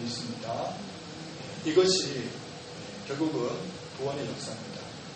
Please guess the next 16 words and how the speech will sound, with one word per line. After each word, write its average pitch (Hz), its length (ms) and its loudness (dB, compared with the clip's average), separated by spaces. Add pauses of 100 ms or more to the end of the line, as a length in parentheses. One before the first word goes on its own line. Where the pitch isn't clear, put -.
(760)
하나님께서 139 420 -2
우리를 127 380 0 (360)
인도하시고 135 520 2
이끌어 135 260 -2
가시는 120 340 -4
데 113 120 -4
있어서 - 320 -8
구원의 135 280 0
역사가 110 520 -4 (100)
일어난다는 120 420 -2
것을 113 220 -6 (120)
우리는 120 380 -2
기억해야 113 260 -2
됩니다. 113 460 -8 (1040)
아, - 560 -8
제가 - 640 8